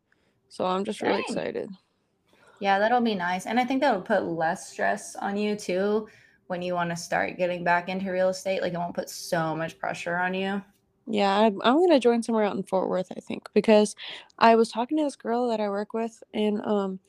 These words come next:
Speaker 1: she knows this guy. She showed me his Facebook that she's, like, good family friends with,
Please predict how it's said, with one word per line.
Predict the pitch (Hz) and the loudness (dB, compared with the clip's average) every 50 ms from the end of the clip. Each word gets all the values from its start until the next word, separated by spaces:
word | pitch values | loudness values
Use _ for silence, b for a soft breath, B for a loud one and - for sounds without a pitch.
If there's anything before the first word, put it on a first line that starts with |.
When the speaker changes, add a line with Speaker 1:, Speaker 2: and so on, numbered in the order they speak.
| B B B B B B B | B B B B B B B
Speaker 1:
she | _ - - - 240 240 247 254 247 - - | _ -12 -2 0 2 4 4 4 2 2 2
knows | 214 208 220 233 233 - | 4 4 4 4 2 0
this | 226 220 208 - - | 0 -2 -2 -4 -8
guy. | - _ - 196 196 208 202 196 | -4 _ 4 6 6 6 6 4
She | - - 208 | 0 -4 -6
showed | 196 208 196 208 | -4 -4 -4 -2
me | 220 220 220 214 | -2 0 0 0
his | 208 202 190 - - | 0 0 -2 -6 -6
Facebook | - 196 208 214 - - 202 196 - | -2 -2 -2 -2 0 -2 -4 -2 2
that | - 202 - - - | 2 2 2 2 -4
she's, | - - 226 208 202 | -4 -2 -2 0 2
like, | 214 208 - | 0 0 0
good | _ 208 208 202 | _ 2 2 2
family | - - - 202 202 202 202 | 0 0 0 2 2 2 0
friends | 196 - 190 180 190 190 214 | 0 0 -2 -2 -2 0 0
with, | 220 220 233 233 | 0 0 0 -2